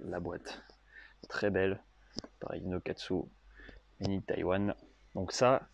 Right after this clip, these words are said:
c'est pas la version, euh, gamme Cybergun, entre guillemets, euh, parce qu'il y a eu des gammes Cybergun comme le Glock,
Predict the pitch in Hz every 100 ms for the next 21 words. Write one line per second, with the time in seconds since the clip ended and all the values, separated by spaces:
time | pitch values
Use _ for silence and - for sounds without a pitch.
0 | - - - - - - - - - -
1 | - - 104 - 139 131 120 113 - 131
2 | 139 139 - 107 104 107 104 104 101 101
3 | 101 98 98 95 90 73 64 62 62 104
4 | 107 131 120 113 - - 120 113 120 120
5 | 104 - 98 98 104 120 - - - -
6 | - 92 92 90 90 95 - - 98 104
7 | 98 92 87 110 104 - 101 104 104 -
8 | 113 113 95 101 92 107 107 -